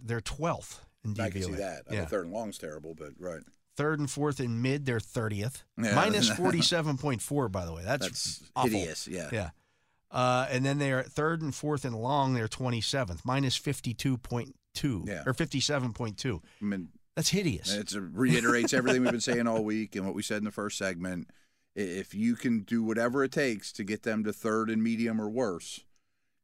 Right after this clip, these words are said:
Speaker 2: they aren't real capable of hurting you.
Speaker 1: In fact, if you get them the third down, as we mentioned in the previous
Speaker 2: Mm-hmm.
Speaker 1: segment, where they convert twenty-eight percent, they're bad. Twenty-ninth in, in, uh, all third and fourth down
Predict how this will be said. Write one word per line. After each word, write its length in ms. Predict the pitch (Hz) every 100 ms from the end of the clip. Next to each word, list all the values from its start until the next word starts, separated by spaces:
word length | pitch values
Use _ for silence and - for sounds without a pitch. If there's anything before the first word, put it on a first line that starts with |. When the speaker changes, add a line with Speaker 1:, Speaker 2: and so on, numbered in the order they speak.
| _
Speaker 2:
they 400 | 80 104 107 104 101 90 - _ _ _ _
aren't 160 | 113 110
real 180 | 101 104
capable 500 | - 98 90 85 87
of 80 | 80
hurting 300 | 85 69 60
you. 60 | -
Speaker 1:
In 80 | 123
fact, 240 | 147 135
if 60 | 135
you 40 |
get 260 | 156 143 -
them 180 | 135
the 80 | 127
third 320 | - 110 110
down, 240 | 107 127 104
as 100 | 95
we 80 | 98
mentioned 420 | 101 95 104 101
in 60 |
the 80 | 95
previous 400 | - 123 107 98
Speaker 2:
Mm-hmm. 100 | 101
Speaker 1:
segment, 280 | 98 98 95
where 120 | 98
they 200 | 98 98 - -
convert 400 | 110 101 101 -
twenty-eight 420 | - 104 98 95
percent, 460 | - - 131 113 90 _ _ _ -
they're 80 | 98
bad. 340 | 139 107 87 - _ _ _ _
Twenty-ninth 640 | 156 175 170 147 147 110 120
in, 140 | 104 -
in, 220 | 110 107
uh, 140 | 107 98 -
all 180 | 127 135
third 340 | - 131 127
and 100 | 113
fourth 300 | - 120 -
down 380 | 113 110 98